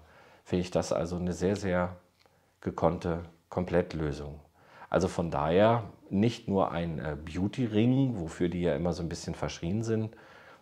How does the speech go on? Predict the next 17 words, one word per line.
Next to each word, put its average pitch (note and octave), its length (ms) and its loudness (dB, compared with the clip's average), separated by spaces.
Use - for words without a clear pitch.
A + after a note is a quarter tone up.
sondern E2 300 0
gerade, E2 360 4
ich G2+ 80 -2
glaube, E2+ 300 0
Instagram E2+ 680 -2
Live G#2+ 320 0
für - 160 -6
mich F2+ 240 -2
halt E2+ 160 2
für E2 180 -2
die D2 260 -6
Detailaufnahmen, F2+ 1080 2
wenn D#2 140 -4
ich D#2 100 -14
Kameras F#2 520 0
hier E2+ 200 -4
habe, D#2 400 0